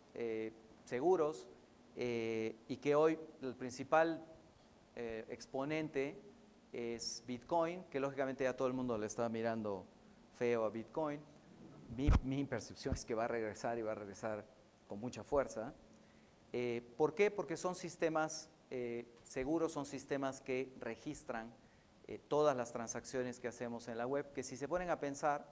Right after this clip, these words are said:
eh, o con, eh, todas las transacciones que hacemos, period, si se ponen a pensar, es la razón por la que ustedes toman Uber. Ustedes toman Uber,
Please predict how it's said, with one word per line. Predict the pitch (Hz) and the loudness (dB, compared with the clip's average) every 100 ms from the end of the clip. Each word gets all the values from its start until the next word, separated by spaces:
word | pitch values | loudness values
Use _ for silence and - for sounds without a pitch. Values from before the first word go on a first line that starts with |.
| - - - - - - | -20 -20 -20 -20 -20 -8
eh, | - 120 120 117 - | -2 2 2 0 0
o | 120 | -2
con, | - 110 107 101 - - - - - | -2 -4 -6 -10 -14 -20 -20 -18 -12
eh, | - | -2
todas | - 175 | 6 6
las | 117 | 6
transacciones | 113 110 117 165 139 | 0 -4 -2 -2 -2
que | |
hacemos, | 120 147 135 117 | -2 0 0 -2
period, | - 127 101 107 - - - | -4 -4 -2 -6 -10 -20 -20
si | - 131 | -10 -6
se | 147 | -2
ponen | 196 220 | 0 0
a | 160 | 0
pensar, | 143 139 160 | -2 0 0
es | 147 | 0
la | 147 151 | -2 -2
razón | 123 123 139 | -2 -4 -4
por | 131 | -4
la | 107 | -4
que | - | -6
ustedes | - 117 113 | -6 -6 -6
toman | 117 110 113 | -8 -6 -6
Uber. | 151 104 85 - - - - _ _ _ - - | -6 -6 -10 -18 -20 -20 -20 _ _ _ -20 -20
Ustedes | - 170 | -2 0
toman | 170 180 156 | 2 4 4
Uber, | 160 156 123 | 4 4 4